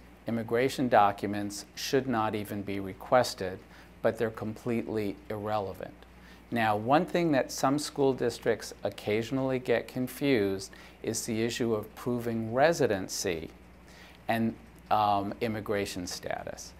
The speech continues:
And it's important for folks to realize that where you come from or why you're in the United States has no relation to whether you're a legitimate, uh, resident in that district.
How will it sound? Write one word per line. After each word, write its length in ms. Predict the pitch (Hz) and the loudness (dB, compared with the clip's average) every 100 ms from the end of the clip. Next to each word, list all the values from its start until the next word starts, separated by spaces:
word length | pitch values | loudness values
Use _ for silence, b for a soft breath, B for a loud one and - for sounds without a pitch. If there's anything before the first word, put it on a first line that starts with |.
| B B | B B
And 180 | - 113 | -4 -2
it's 200 | 107 107 | -2 -2
important 640 | 117 113 - 143 147 151 - | -4 -4 4 6 6 0 -2
for 160 | 135 | -2
folks 400 | 131 123 117 - | 2 4 4 0
to 120 | - 101 | -6 -2
realize 800 | 117 160 165 110 98 95 92 B B B | 4 6 8 8 6 2 -2 B B B
that 220 | - 113 135 | 4 4 2
where 300 | 120 127 143 | 2 6 6
you 200 | 143 147 | 4 0
come 340 | - 143 151 | 0 0 0
from 520 | 147 - 107 104 107 - | 0 2 2 2 -2 -2
or 180 | 117 113 | 0 0
why 320 | 110 113 113 | 2 4 6
you're 200 | 120 117 | 4 2
in 200 | 113 147 | 2 2
the 80 | 156 | 2
United 540 | 120 107 104 98 95 | 2 0 0 -2 -4
States 760 | - - - - - - - - - - - B B B B | -8 -6 -4 -4 -8 -14 -18 -18 -20 -20 -20 B B B B
has 300 | - 120 113 | 4 6 6
no 240 | 110 120 127 | 4 4 4
relation 800 | 120 110 135 127 - 117 101 101 | 4 4 4 4 2 -2 0 -2
to 140 | - | -2
whether 320 | 104 110 110 | 0 0 0
you're 280 | 113 104 113 | -2 0 0
a 60 | 113 | 0
legitimate, 920 | 104 101 117 113 113 107 104 113 - B B B - - | -2 -4 -2 0 -2 -4 -4 -6 -10 B B B -20 -2
uh, 280 | 107 104 104 - | 0 2 0 -2
resident 760 | 117 135 131 135 110 104 101 - | 4 4 6 4 4 0 -4 -4
in 240 | 113 110 | -2 -2
that 300 | 107 104 - | -2 -4 -4
district. 520 | - 117 - - - | -2 -2 -2 -6 -8